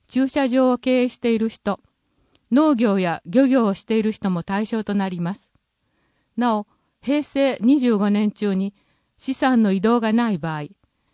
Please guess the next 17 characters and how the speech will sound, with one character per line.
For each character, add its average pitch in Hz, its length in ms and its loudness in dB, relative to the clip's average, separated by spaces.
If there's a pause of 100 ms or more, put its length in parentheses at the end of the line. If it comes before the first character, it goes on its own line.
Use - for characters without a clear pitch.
(160)
該 254 260 0
当 294 160 0
資 - 140 -8
産 233 240 0
を 196 80 2
所 247 200 2
有 277 140 2
さ 277 160 -4
れ 277 80 0
な 269 140 0
く 226 100 -4
な 196 120 0
っ - 40 -4
た 185 160 -4
場 190 140 0
合 185 80 -2
も、 160 240 -6